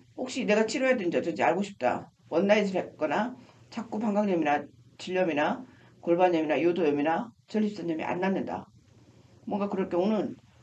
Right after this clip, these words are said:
이 피씨알 검사, 에스티디 십이 종 피씨알 검사를 하면 이 가격으로 내가 성병 있는지 없는지 금방 알 수 있기 때문에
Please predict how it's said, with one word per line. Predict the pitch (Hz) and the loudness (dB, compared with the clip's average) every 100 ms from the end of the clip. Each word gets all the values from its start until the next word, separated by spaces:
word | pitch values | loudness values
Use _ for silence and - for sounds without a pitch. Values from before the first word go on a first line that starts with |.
| - - | -20 -8
이 | 220 | -8
피씨알 | - - 294 | -6 2 4
검사, | 208 165 156 131 - - - - - - - - - - - - | 4 0 -6 -10 -14 -20 -20 -20 -20 -20 -20 -20 -20 -20 -20 -6
에스티디 | - 214 214 196 | -2 -2 -2 -2
십이 | 220 220 226 | -2 -2 2
종 | 202 233 311 - - - - - | 4 4 2 -6 -20 -20 -20 -14
피씨알 | 330 269 262 | -4 2 2
검사를 | 208 202 180 | 4 2 2
하면 | 247 180 160 175 - - - _ - - | 4 6 6 4 0 -6 -18 _ -16 -4
이 | 220 | -2
가격으로 | 208 147 147 147 214 254 - - - - - - - | 0 -2 -2 2 2 0 -6 -14 -16 -20 -20 -14 -2
내가 | 185 | -2
성병 | 240 254 208 | 0 -2 0
있는지 | 175 160 | 0 -2
없는지 | 139 135 165 | -2 -2 -4
금방 | - 185 202 | -4 2 2
알 | 160 | 2
수 | 151 | -2
있기 | - - | -10 -6
때문에 | 143 165 202 120 | -4 -2 -4 -4